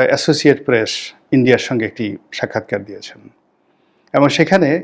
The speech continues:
ইন্ডিয়া বাংলাদেশ সম্পর্ক নিয়ে, শেখ হাসিনাকে নিয়ে, আওয়ামী লীগের রাজনীতি নিয়ে যে সকল কথাবার্তা বলেছেন, খুবই আপত্তিকর, অরাজনৈতিক, উস্কানিমূলক। আবার সেই কথার উপর তিনি স্ট্যান্ড, আহ, না নিয়ে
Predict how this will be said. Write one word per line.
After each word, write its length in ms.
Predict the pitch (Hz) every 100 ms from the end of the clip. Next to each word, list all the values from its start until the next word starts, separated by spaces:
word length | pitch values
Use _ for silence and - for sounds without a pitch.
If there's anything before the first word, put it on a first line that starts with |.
| -
ইন্ডিয়া 520 | 143 147 147 143 143
বাংলাদেশ 400 | 127 123 123 120
সম্পর্ক 400 | 131 117 120 127
নিয়ে, 300 | 117 113 120
শেখ 240 | - 127
হাসিনাকে 440 | 127 117 123 113 117
নিয়ে, 320 | 110 110 110 - -
আওয়ামী 280 | 123 120
লীগের 180 | 117 117
রাজনীতি 400 | 110 110 110 123
নিয়ে 200 | 113 113
যে 120 | 123
সকল 300 | 117 143 143
কথাবার্তা 540 | 135 127 - 131 120 135
বলেছেন, 420 | 131 135 - 156 - _ _ _ _ -
খুবই 220 | 123 127
আপত্তিকর, 600 | 120 160 151 - - - - _ _ _ -
অরাজনৈতিক, 720 | 117 123 127 123 151 147 185 - _ _ _ _ -
উস্কানিমূলক। 760 | - - 104 95 92 90 - - _ _ _ _ _ _ _ _ _ _ _
আবার 360 | 151 185 170 214
সেই 220 | - 180
কথার 280 | 170 147 175
উপর 160 | 170 156
তিনি 180 | 139
স্ট্যান্ড, 560 | 131 - 143 131 147 143
আহ, 800 | - - _ - - 120 120 120
না 260 | 123 120 120
নিয়ে 360 | 113 95 120